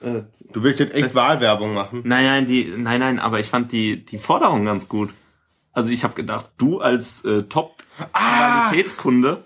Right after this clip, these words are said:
Speaker 2: das ist ja so gut. Die Liste, es ist, äh, die Hochschulpartei. Das ist die
Speaker 1: Das ist
Speaker 2: Hochschulpartei.
Speaker 1: die Partei auf Hochschulebene.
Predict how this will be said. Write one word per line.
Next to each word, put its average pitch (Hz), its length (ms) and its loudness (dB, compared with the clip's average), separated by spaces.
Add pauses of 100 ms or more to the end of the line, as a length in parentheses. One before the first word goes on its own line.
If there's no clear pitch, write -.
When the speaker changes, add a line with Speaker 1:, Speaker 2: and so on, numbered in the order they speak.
Speaker 2:
das 202 220 0
ist 208 200 -6
ja 196 220 -2
so 208 300 0
gut. 233 260 -2 (240)
Die 254 40 -8 (100)
Liste, 208 580 0 (240)
es 165 180 0
ist, 180 200 -2
äh, 160 180 0
die 165 240 -2
Hochschulpartei. 170 2000 -2 (420)
Das - 100 -18
ist - 100 -12
die 180 60 0
Speaker 1:
Das 135 80 0
ist 147 40 -2
Speaker 2:
Hochschulpartei. 147 460 0
Speaker 1:
die 214 120 4
Partei 160 520 2
auf - 220 -6
Hochschulebene. 131 1000 -6